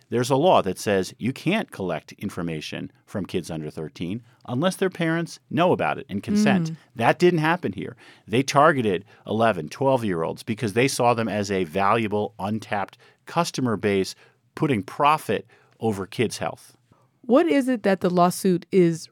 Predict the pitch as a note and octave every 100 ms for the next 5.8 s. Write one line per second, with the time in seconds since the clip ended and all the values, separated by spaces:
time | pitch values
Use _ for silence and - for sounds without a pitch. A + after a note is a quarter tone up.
0 | - F3+ - F#3 - - - - _ _
1 | _ _ G#3 G3 - - - G3 F#3 F3
2 | F#2 C2 - _ _ _ _ _ _ _
3 | _ - G#3 F3 D#3+ D3 B2+ A#2+ A#2 -
4 | - G#2 G2 - - B2+ G2+ F#2+ - C#2
5 | - - - - D#3+ D#3+ -